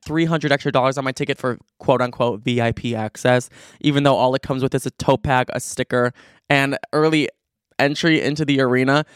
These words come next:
Not that that's important because I literally have a seat. So I, it's not like I need to be there early to go to the pit or anything. It just did not seem worth it at all,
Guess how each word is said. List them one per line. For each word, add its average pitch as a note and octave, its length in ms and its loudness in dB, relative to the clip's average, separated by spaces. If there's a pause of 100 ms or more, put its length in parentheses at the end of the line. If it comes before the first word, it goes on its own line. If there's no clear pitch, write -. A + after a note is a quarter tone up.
(180)
Not C3 220 -2
that C3 100 -4
that's B2+ 200 0
important A#2+ 440 -2
because A#2 560 0
I A#2+ 140 2
literally B2 280 0
have B2+ 200 0
a A2+ 40 -6
seat. - 480 -4 (360)
So - 220 0
I, F#2+ 220 2 (160)
it's - 200 -8
not C3 140 -4
like A#2 140 -6
I A#2+ 60 -4
need A2+ 180 -8
to B2 120 -6
be A#2 120 -4
there A#2 140 -2
early A2 260 -4
to - 160 -6
go A2+ 220 -2
to - 160 -10
the A2+ 80 -2
pit - 260 0
or A#2 100 0
anything. A#2+ 360 -2
It D3 80 0
just G#3+ 180 0
did E3+ 120 2
not D#3+ 120 0
seem C#3 220 -4
worth C3 160 0
it C3 100 2
at A#2 160 2
all, A2+ 220 0